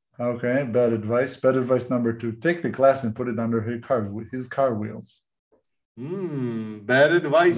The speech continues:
Speaker 1: That's
Speaker 2: section.
Speaker 1: a
Speaker 2: I like this
Speaker 1: bad
Speaker 2: bad
Speaker 1: advice
Speaker 2: advice
Speaker 1: number,
Speaker 2: section.
Speaker 1: number there. Yeah. That's also, it's also, it's also kind of, um, kind of, it teaches him something.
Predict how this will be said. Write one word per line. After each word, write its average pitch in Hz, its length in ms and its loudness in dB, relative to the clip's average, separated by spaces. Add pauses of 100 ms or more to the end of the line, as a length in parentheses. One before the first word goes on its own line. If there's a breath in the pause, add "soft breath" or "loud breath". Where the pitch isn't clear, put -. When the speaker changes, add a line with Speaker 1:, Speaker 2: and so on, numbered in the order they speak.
Speaker 1:
That's - 0 -
Speaker 2:
section. 196 320 -2
Speaker 1:
a 139 40 -4
Speaker 2:
I 131 80 -2
like 151 460 0
this 131 200 -12
Speaker 1:
bad 120 140 0
Speaker 2:
bad 117 100 4
Speaker 1:
advice 120 200 2
Speaker 2:
advice - 60 -8 (160)
Speaker 1:
number, 117 80 0
Speaker 2:
section. 120 160 -4
Speaker 1:
number 113 240 -2
there. 107 360 -6 (680)
Yeah. 110 220 -8 (1080)
That's 120 300 -2
also, 135 520 6
it's 117 260 -12 (280)
also, 156 420 2
it's 123 180 -10
also 170 320 4
kind 139 280 0
of, 113 220 0
um, 117 460 -4
kind 143 180 -2
of, 120 80 -2 (160)
it 120 140 -12
teaches 120 360 -6
him 107 160 -8
something. 113 320 -16